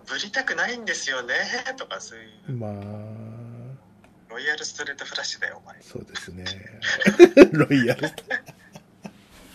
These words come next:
Speaker 1: そういうのは向こう側とか住んだから言えよ。
Speaker 2: なあ。あ、そうだ。育児で思い出したけど、あの、
Speaker 1: うん。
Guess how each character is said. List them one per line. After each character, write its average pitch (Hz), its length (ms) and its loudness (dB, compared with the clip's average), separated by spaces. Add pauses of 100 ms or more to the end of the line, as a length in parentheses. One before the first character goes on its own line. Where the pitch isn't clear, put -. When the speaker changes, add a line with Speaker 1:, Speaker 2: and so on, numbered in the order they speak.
Speaker 1:
そ 170 240 -4
う - 40 -6
い - 160 0
う - 80 -2
の - 60 -2
は - 100 -2
向 131 180 -12
こ 190 140 -4
う 196 40 -2
側 220 140 2
と - 140 -4
か - 80 -8
住 214 220 -6
ん - 20 -16
だ 240 100 -6
か 190 100 -4
ら - 100 -2
言 - 100 -10
え 127 140 -4
よ。 113 260 -8
Speaker 2:
な - 160 -16
あ。 90 40 -16 (1200)
あ、 - 60 -6
そ - 160 -6
う - 20 -2
だ。 107 60 -4 (380)
育 170 260 4
児 135 120 0
で 110 80 4
思 104 160 -2
い 104 40 -4
出 107 100 -4
し - 60 -16
た - 40 -18
け 101 80 -10
ど、 95 120 -12 (200)
あ 95 60 -12
の、 95 140 -8
Speaker 1:
う - 20 -8
ん。 95 100 -12